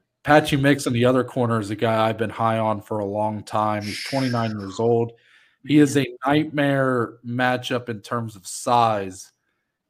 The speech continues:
at bantamweight. He is five eleven, Dominic, fighting at a hundred and thirty-five pounds. And that cut's not easy for him. And he uses those limbs, though.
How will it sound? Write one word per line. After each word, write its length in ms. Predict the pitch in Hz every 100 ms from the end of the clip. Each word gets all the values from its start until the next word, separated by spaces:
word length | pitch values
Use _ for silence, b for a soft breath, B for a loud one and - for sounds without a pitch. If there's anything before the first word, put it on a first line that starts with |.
| _
at 280 | 127 135 -
bantamweight. 460 | 117 113 107 107 101
He 100 | 123
is 140 | 117
five 480 | - - 120 131 123
eleven, 640 | 113 107 110 107 104 95
Dominic, 560 | 98 98 95 98 95 - -
fighting 300 | 107 107 101
at 80 |
a 20 | 98
hundred 320 | 117 107 104
and 160 | 98
thirty-five 580 | 104 107 98 - 101 98
pounds. 600 | - 107 104 98 95 - _ _ _ _ _ _ _ _ _ _ -
And 80 |
that 180 | 147 156
cut's 260 | 160 180 180
not 200 | 175 160
easy 300 | 165 165 120
for 340 | - 113 98
him. 180 | 90 92 _ _
And 180 | - 123
he 120 | 117
uses 420 | 151 165 175 143 117
those 260 | 139 120 123
limbs, 400 | 139 127 92 -
though. 320 | 95 85